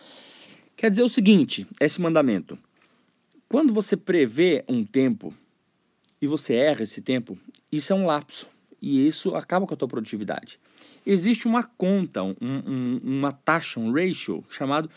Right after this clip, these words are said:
fudge ratio, que é a taxa de fudge. Você pode colocar isso no Google, fudge, F U D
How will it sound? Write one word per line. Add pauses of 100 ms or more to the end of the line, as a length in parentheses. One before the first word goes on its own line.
(120)
fudge
ratio,
que
é (280)
a
taxa
de
fudge. (480)
Você
pode
colocar
isso
no
Google,
fudge,
F
U (640)
D